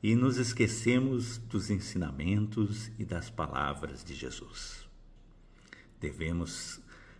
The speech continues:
confiar nesse Jesus ressuscitado, que também pede aos discípulos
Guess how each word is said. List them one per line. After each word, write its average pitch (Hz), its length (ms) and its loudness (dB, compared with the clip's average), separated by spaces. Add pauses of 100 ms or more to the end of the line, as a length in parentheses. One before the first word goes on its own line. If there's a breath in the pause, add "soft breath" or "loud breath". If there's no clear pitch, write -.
(260 loud breath)
confiar 107 760 6
nesse 87 300 0
Jesus 80 500 -2
ressuscitado, - 960 -8 (800 loud breath)
que 107 140 4
também 95 640 4
pede 85 500 2
aos 76 240 -2
discípulos 113 960 0